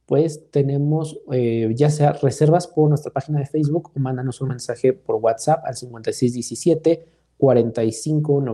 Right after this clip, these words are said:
cincuenta y seis, o puedes mandarnos un correo a bienestar alternativo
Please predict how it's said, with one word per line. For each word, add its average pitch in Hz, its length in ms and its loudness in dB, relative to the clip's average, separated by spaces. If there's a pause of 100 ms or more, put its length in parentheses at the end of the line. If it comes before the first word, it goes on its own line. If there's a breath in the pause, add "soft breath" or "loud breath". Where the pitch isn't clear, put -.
(720)
cincuenta 110 640 -4
y 113 60 4
seis, 190 400 2 (360 soft breath)
o 156 140 0
puedes 170 200 4
mandarnos 156 360 2
un 156 100 0
correo 151 280 4
a 147 40 4
bienestar 135 480 -2
alternativo 131 720 0